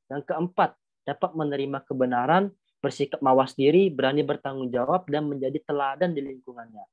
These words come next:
Yang kelima, mengindahkan norma kesopanan dan keputusan dalam menyampaikan pandangan dan menyalurkan aspirasinya. Yang keenam, senantiasa membina dan mengembangkan karakter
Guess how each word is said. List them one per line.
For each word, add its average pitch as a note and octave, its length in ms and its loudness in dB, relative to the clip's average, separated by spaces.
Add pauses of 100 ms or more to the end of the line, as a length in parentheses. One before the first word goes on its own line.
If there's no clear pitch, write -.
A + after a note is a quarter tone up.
Yang D3 160 -6
kelima, C3 400 4 (320)
mengindahkan D#3+ 560 2
norma E3 320 0
kesopanan C3+ 560 -2
dan D3 80 -6
keputusan D3 800 0 (240)
dalam E3 320 2
menyampaikan D3+ 800 -4
pandangan C#3 480 -4
dan C#3 160 -4
menyalurkan B2+ 560 -2
aspirasinya. C#3 720 0 (400)
Yang C#3 240 -2
keenam, D3+ 880 0 (160)
senantiasa G#3+ 880 -2 (160)
membina D3+ 480 -4
dan E3 160 -4
mengembangkan D3 480 -6
karakter C#3 640 0